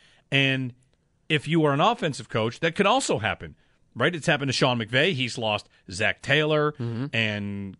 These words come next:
Speaker 1: Kevin Stefanski and Kevin O'Connell. Are they all off that tree? Like the
Speaker 2: And there's,
Speaker 1: the
Speaker 2: and Staley,
Speaker 1: Yeah.
Speaker 2: Brandon Staley.
Speaker 1: The, the Andy Reid tree, he's a defensive coach, Staley, though, right? Defensive
Speaker 2: Oh, yeah, yeah, yeah.
Speaker 1: background.
Speaker 2: Yep.
Speaker 1: The Andy Reid tree, you see the, these offensive coaching trees branch out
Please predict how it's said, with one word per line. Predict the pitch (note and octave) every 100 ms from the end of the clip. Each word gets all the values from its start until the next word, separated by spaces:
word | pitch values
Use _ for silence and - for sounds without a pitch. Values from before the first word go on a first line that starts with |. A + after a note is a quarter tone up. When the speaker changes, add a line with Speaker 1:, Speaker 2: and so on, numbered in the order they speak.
| _
Speaker 1:
Kevin | - C3 B2+
Stefanski | A#2 A#2 - A#2+ D#3+ - D#3
and | B2
Kevin | C#3+ C#3
O'Connell. | - A2+ C#3 F#3+
Are | D3+
they | C3+
all | B2+ D#3
off | D#3+ D#3+
that | D#3 C#3
tree? | - B2+ F3 - _ - _ -
Like | D#3
the | C#3
Speaker 2:
And | D3 D3
there's, | C#3+ C3+ C3 B2
Speaker 1:
the | D3 -
Speaker 2:
and | C#3+ C#3+ B2+
Staley, | - C3 B2+ A#2+ - -
Speaker 1:
Yeah. | G#3+
Speaker 2:
Brandon | B2+ A#2
Staley. | - B2 A2+ B2
Speaker 1:
The, | D3 -
the | - D3 D3+
Andy | D#3+ G3 G3
Reid | D#3+ F3+ F#3
tree, | - F#3+ F#3+ D3
he's | C3
a |
defensive | A#2 A#2+ G#2 F#2
coach, | G#2 G2
Staley, | - G#2 F#2+
though, | F2+ F2
right? | F2+ G2+ -
Defensive | A2 C3 D#3+
Speaker 2:
Oh, |
yeah, | D3+ B2
yeah, |
yeah. | G2+ G2+
Speaker 1:
background. | F#2+ F#2 -
Speaker 2:
Yep. | G#2 - _ _
Speaker 1:
The | D#3 -
Andy | F#3 G3 F#3+
Reid | D#3+ F3+ E3
tree, | - F#3
you | F3+ D#3+
see | - A#3+
the, | F#3+ D3+ D#3
these | C#3+ C3 D3+
offensive | F#3 G3 D#3+ B2+
coaching | - D#3 G3+ D3
trees | - B2+ A#2
branch | G#2+ F2 A2 E3+ F3 D#3+
out | F3 C#3 G#2+